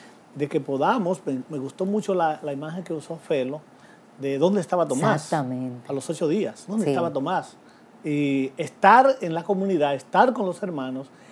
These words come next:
Speaker 1: es hacerse presente de la, de lo que pasa, porque cuando no estamos ahí atentos, pasan tantas cosas dentro de la iglesia, dentro de la comunidad, y si nosotros no podemos experimentar esto, entonces nos toca creer.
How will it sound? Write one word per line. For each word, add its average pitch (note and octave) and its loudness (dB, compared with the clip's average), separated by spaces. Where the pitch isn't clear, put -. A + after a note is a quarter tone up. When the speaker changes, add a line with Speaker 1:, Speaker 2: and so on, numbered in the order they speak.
Speaker 1:
es F3 6
hacerse G#3+ 2
presente E3+ 4
de D3+ 2
la, D#3 2
de D#3 2
lo E3 6
que - -2
pasa, G3+ 4
porque C#3+ -4
cuando C3+ -2
no D3 -2
estamos G#3+ 4
ahí E3 2
atentos, F3 2
pasan G#3 4
tantas A#3 2
cosas E3+ -6
dentro E3 -6
de D#3 -4
la D3+ -4
iglesia, C#3+ -4
dentro C#3+ -6
de D3+ -2
la D3+ -4
comunidad, D3+ -8
y D3+ -10
si D#3 -10
nosotros F3+ -4
no G#3 0
podemos G3 0
experimentar D#3+ 0
esto, C#3 -4
entonces F3 -6
nos D#3+ -6
toca F3 -2
creer. C#3 -2